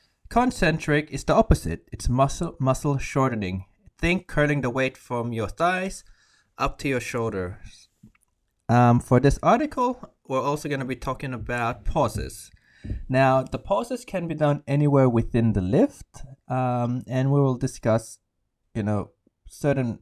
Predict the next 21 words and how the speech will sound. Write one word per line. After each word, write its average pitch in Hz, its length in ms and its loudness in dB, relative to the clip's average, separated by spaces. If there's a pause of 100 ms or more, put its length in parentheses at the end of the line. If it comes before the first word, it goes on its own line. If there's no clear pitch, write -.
(120)
areas 127 480 0
that 110 200 -8
I 107 140 0
would 104 220 -2
normally 101 600 0 (120)
program 104 460 2
that 95 260 -4
in 123 360 0
and 107 300 0
which 107 180 -4
I 98 60 -2
do 101 160 -6
for - 160 -10
myself. 85 640 -6 (920)
So 135 240 2
altogether, 170 600 2
we 185 140 2
are 139 80 4
gonna 127 240 2
go 123 180 2
through 123 600 0